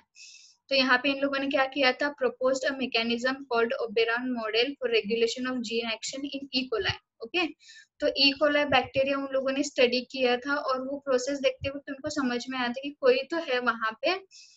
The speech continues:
जो इनको बताता है कि हाँ, तेरे पास अभी glucose है या फिर lactose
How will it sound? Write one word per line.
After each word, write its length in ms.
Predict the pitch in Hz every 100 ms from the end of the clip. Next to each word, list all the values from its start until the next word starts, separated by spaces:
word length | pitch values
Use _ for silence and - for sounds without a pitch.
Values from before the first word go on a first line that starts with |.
| _ -
जो 140 | 247
इनको 240 | 269 277 294
बताता 480 | 262 254 233 233
है 120 | 262 262
कि 180 | -
हाँ, 260 | 285 247 247
तेरे 240 | 247 254
पास 280 | 247 247 262
अभी 220 | 254 254
glucose 440 | 214 233 226 226 233
है 120 | 247 240
या 80 |
फिर 200 | 226 269
lactose 680 | 277 247 220 - 247 247 -